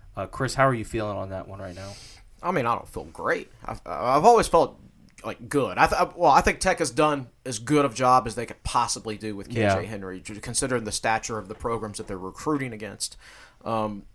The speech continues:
Speaker 2: and I, and I, and he comes from a good family. You know, his dad's a college coach. I loved reading an interview with him this past week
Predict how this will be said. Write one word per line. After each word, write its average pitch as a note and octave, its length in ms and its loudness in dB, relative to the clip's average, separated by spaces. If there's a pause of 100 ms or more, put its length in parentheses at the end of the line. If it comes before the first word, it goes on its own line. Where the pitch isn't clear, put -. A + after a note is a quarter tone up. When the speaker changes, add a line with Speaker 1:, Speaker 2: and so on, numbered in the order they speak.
(540)
Speaker 2:
and C3 160 -2
I, C3 200 4
and C3+ 80 4
I, B2 140 4
and A#2 300 -6
he C#3+ 100 -8
comes F3 200 -2
from D#3+ 160 2
a C#3 60 2
good C3+ 200 2
family. A2+ 420 -6
You - 60 -12
know, G#2 140 -6
his G#2+ 160 -8
dad's A2 340 -2
a G#2+ 40 -8
college A2 420 0
coach. A2+ 360 -6 (360)
I B2+ 100 -2
loved C3 280 4
reading B2+ 260 2
an A2+ 100 -4
interview A#2+ 320 -2
with B2+ 140 -4
him C3 160 -6
this B2 120 -10
past A#2+ 320 2
week B2+ 220 -4